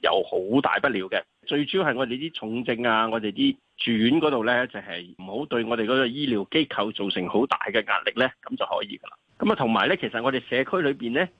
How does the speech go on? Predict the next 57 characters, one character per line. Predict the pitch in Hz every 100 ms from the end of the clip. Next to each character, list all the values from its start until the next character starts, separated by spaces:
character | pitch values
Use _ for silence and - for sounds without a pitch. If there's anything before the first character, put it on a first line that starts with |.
| -
你 | 143 135
如 | 117
果 | 156
照 | 190 - 147
返 | 135 170 160
我 | 135
哋 | 120
嗰 | 147
個 | 139
抗 | - 123 113
原 | 107
檢 | 120 135
測 | - 156 -
嗰 | -
個 | 139
比 | - 120
率 | 147
嚟 | 147 101
睇 | - 95 120
呢， | 147 139 _
基 | 208
本 | 190 185
上 | 185 123 123
呢， | 160
就 | 117
有 | 98 107
成 | 98 92 -
十 | -
幾 | 123
廿 | 139 -
萬 | 95 95
人 | 95 78 _ _
係 | - 104
感 | 110
染 | 135 117
咗， | 110 98 -
可 | 131
能 | 123
仲 | 101 104
多 | 107 131
啲 | 143
都 | 123
唔 | 92
定。 | - - _ _ - -
即 |
係 | 202
每 | 160 190
一 |
日 | 202 143
呢， | 165 170 _ _ _ _
係 | 120 120 120
我 | 139
哋 | 127
而 | 101
家 | 170
有 | 131 120
兩 | 113 107 120 127